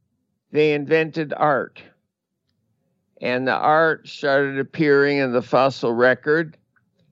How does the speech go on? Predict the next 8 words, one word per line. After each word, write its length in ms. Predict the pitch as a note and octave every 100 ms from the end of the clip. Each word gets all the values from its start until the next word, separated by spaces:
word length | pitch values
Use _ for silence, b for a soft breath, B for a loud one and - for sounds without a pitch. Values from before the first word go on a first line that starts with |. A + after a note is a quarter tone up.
| _
And 300 | - C3+ C#3
with 220 | C#3+ D3 -
the 160 | D3+
invention 680 | C#3 B2+ E3 F3+ F3 F#3 E3+
of 160 | D#3 B2+ -
art, 540 | E3 C#3+ A#2+ D#3 _ _ _ _ _ _ _ _ _ _ _ _ _ _ _ -
people 400 | D3 D3 E3+ E3+
started, 840 | - - C#3 B2+ C3 C#3+ D3 D3